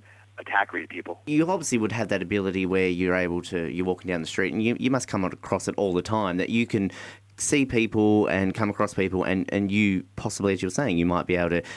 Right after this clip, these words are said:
Speaker 2: know that they've recently had a loved one and that, but you've obviously then got to fight that urge not to be able to just walk up to them and be like, "Hey, your mum wants to say hello."
Speaker 1: Right. Well, you know, I, one of the people that I studied with when I was, you know, very young, fifteen, sixteen years of age, uh, I studied psychic development and a couple other classes,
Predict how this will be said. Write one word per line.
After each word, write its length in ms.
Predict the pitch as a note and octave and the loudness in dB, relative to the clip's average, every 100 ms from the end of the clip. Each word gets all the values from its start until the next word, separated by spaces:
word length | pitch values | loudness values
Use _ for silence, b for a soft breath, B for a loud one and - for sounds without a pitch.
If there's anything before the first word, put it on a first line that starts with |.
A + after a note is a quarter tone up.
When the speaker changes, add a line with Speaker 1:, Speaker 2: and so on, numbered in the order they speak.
| B | B
Speaker 2:
know 260 | F2+ F2+ F#2+ | 0 2 2
that 140 | F2+ | 2
they've 160 | - F2 | 0 0
recently 340 | F#2 F2+ E2+ | 0 0 -2
had 140 | F2 F2 | 0 2
a 40 | |
loved 220 | F2+ G2 | 2 2
one 120 | F#2+ F2+ | 0 0
and 80 | |
that, 120 | F2+ - | 0 0
but 80 | |
you've 120 | F#2 G2+ | -2 0
obviously 280 | F#2+ F#2+ | -2 -2
then 140 | F2 F2+ | -2 0
got 80 | E2+ | -2
to 60 | |
fight 280 | E2 G2 F2 | -2 -4 -2
that 160 | F2 - | -4 0
urge 320 | G2 F2 F2 | 0 0 0
not 180 | F#2 - | -2 -2
to 80 | - | 0
be 100 | F2+ | 0
able 200 | E2+ D#2+ | 0 -2
to 60 | |
just 180 | E2 F2 | -4 -2
walk 200 | F2+ D#2+ | -2 -2
up 180 | F#2 - | -4 -4
to 60 | F2 | -4
them 120 | E2 | -2
and 120 | D#2+ | 0
be 60 | D#2+ | 0
like, 260 | D#2+ D#2+ | -2 -4
"Hey, 520 | - G2 F2 D#2+ D#2 - | -2 0 0 0 -4 -2
your 140 | F2 | -2
mum 300 | F2 F2+ E2+ | 0 0 0
wants 200 | F2+ E2+ | -2 -4
to 60 | E2 | -2
say 160 | F#2 | -2
hello." 360 | F2 E2+ G2+ - - | 0 0 -2 -2 2
Speaker 1:
Right. 240 | G2+ D#2+ | 2 2
Well, 180 | A#2 B2 | 4 2
you 80 | C#3+ | 4
know, 220 | C3+ B2 - - | 2 2 0 -4
I, 120 | A#2 - C3 | -2 -2 0
one 140 | C#3 | 2
of 60 | D#3 | 2
the 80 | |
people 280 | D3+ C3 A#2 | 0 -2 0
that 100 | G#2+ | 2
I 120 | F#2+ | 2
studied 300 | F2+ G2+ F#2+ | 2 2 2
with 220 | E2 E2 D#2 - | 0 0 0 -4
when 100 | F2+ | -2
I 180 | E2 E2+ | 2 2
was, 220 | E2+ E2 - | 2 0 -6
you 100 | G2 | -2
know, 160 | F2 E2+ | 0 0
very 300 | E2+ F2 E2+ | 2 4 4
young, 220 | E2 D2+ | 2 -2
fifteen, 420 | D2+ E2+ E2 E2+ D#2+ | -6 -6 -6 -10 -8
sixteen 300 | F2 - E2 | -10 -8 -6
years 180 | D#2+ | -4
of 80 | D#2 | 0
age, 340 | D#2 D2+ - - - | 2 2 -2 -10 -4
uh, 300 | E2+ D#2+ D#2 - | 0 4 2 0
I 100 | D#2+ | -2
studied 220 | F2+ D#2+ - | -2 -4 -2
psychic 300 | E2 E2 E2 | -2 -4 -4
development 420 | D#2+ D2+ D2+ D#2 | 0 0 -2 -8
and 80 | D2+ | -8
a 40 | |
couple 260 | - D#2+ D#2+ | -8 -4 -4
other 120 | E2 | -2
classes, 500 | - D2+ D#2 D#2+ | 0 0 0 -4